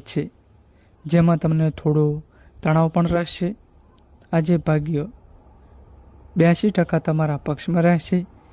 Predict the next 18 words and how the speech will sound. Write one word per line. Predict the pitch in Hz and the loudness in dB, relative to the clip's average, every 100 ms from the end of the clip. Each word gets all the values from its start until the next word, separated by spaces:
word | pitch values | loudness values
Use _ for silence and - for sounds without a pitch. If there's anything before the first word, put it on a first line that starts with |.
| - - - - | -20 -20 -18 -6
ગણેશજીને | 165 175 165 - 170 165 | 0 2 2 2 2 2
લાડુ | 151 151 190 208 | 2 2 0 -2
ચડાવો. | - 165 156 143 156 - - - - - - - - - - - - - - | -2 0 2 0 -4 -10 -20 -20 -20 -20 -20 -20 -20 -20 -20 -20 -20 -20 -4
કુંભ | - 185 185 | 4 4 6
રાશિ. | 175 151 - 147 143 - - - - - - - - - - - - - - | 4 2 0 -6 -10 -16 -20 -20 -20 -20 -20 -20 -20 -20 -20 -20 -20 -20 0
કુંભ | 185 190 175 | 4 4 4
રાશિના | 170 165 175 175 | 4 2 2 2
જાતકોના | 160 151 160 156 160 160 160 | 2 0 0 0 0 0 0
અક્ષર | 185 - - 151 175 _ _ _ _ _ _ _ _ _ _ - | -2 -4 0 -2 -2 _ _ _ _ _ _ _ _ _ _ -2
ગ, | 160 165 175 170 _ _ _ _ _ _ | 2 4 2 -2 _ _ _ _ _ _
સ, | - - 160 170 180 - _ _ _ _ | -6 0 2 2 -2 -8 _ _ _ _
સ | - - 160 175 196 _ _ _ - | -6 2 2 2 -2 _ _ _ -2
અને | 165 | -2
ક્ષ. | 160 - 165 147 156 _ _ _ _ - - _ - | -2 -2 0 0 -2 _ _ _ _ -20 -20 _ 0
ગણેશજી | 170 180 - - 185 | 4 4 2 0 0
કહે | - 156 165 | 2 0 0
છે | - 170 | 0 0
કે | 175 | 2